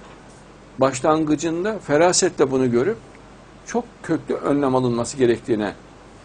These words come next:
Kur'an işaret etmiş oluyor. Ve, e, "Eğer bunu yapmazsanız," diyor Cenab-ı Allah,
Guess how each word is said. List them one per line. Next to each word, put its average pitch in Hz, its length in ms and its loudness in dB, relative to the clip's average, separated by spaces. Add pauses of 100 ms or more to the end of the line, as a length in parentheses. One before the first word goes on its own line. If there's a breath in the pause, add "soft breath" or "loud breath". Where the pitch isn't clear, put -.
(120)
Kur'an 127 240 0
işaret 101 320 -4
etmiş - 300 -14
oluyor. 69 240 -12 (2750 loud breath)
Ve, 151 340 2
e, 127 100 -2 (2250)
"Eğer 127 360 4
bunu 131 180 0
yapmazsanız," 127 880 -2
diyor 85 160 -6
Cenab-ı 87 400 -8
Allah, 127 280 -8